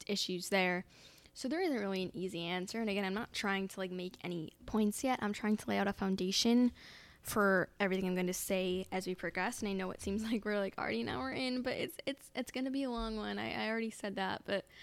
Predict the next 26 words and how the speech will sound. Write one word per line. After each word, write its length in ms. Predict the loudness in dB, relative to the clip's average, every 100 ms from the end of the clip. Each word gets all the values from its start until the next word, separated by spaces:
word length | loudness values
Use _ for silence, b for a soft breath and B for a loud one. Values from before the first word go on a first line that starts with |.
| B B B 0
you 80 |
have 200 | 2 2
to 80 | 2
just 180 | 2 2
bear 140 | 4
with 180 | 4 2
me 100 | 0
because 260 | -2 -4 -8
we're 100 | -6
gonna 140 | -4
get 220 | -2 -2 -4
to 80 |
some 160 | -4 0
really 140 | 0
interesting 720 | 0 0 0 -2 -2 -2 -4 -4
thing. 140 | -2 0
I 60 |
hope 180 | 2 4
this 200 | 2 0
is 80 | 0
interesting. 480 | -4 -4 -6 -6 -2
I 100 | -2
think 160 | -2
this 140 | -6 -6
is 80 | -4
interesting. 480 | -4 -6 -4 -4